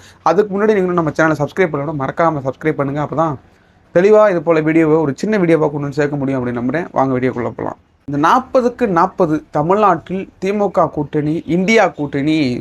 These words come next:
ஸ்வைப் ஆகி நாற்பதுக்கு நாற்பது வெற்றியை பெற்று நேற்றைய தினத்துல நாடாளுமன்றத்துல, அதாவது நேற்றைக்குன்னா இருபத்தி ஐந்தாம் தேதி நாடாளுமன்றத்துல, டெல்லியில நாடாளுமன்றத்துல நாற்பது எம் பிக்களும் பதவி பிரமாணம் செய்து வைத்தார்கள்.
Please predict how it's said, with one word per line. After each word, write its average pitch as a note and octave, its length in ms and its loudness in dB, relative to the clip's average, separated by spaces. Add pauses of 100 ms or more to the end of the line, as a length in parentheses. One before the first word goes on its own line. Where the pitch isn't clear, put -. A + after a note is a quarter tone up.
(120)
ஸ்வைப் F#3 280 2
ஆகி C#3+ 360 0
நாற்பதுக்கு D#3 520 -6
நாற்பது C3+ 420 -6
வெற்றியை D3 520 -2
பெற்று D3 640 -6 (400)
நேற்றைய G3+ 460 2
தினத்துல D3+ 760 0
நாடாளுமன்றத்துல, D3 960 0
அதாவது D3 320 -2
நேற்றைக்குன்னா D3 500 -4
இருபத்தி D3 460 0
ஐந்தாம் D3 420 -2
தேதி B2+ 360 -6
நாடாளுமன்றத்துல, C#3 920 -2
டெல்லியில C3 420 -2
நாடாளுமன்றத்துல C3 720 -4
நாற்பது A3 480 0
எம் F3 180 0
பிக்களும் F3 380 -4
பதவி D#3 280 0
பிரமாணம் C#3 600 -4
செய்து C#3+ 260 -2
வைத்தார்கள். C3 500 -4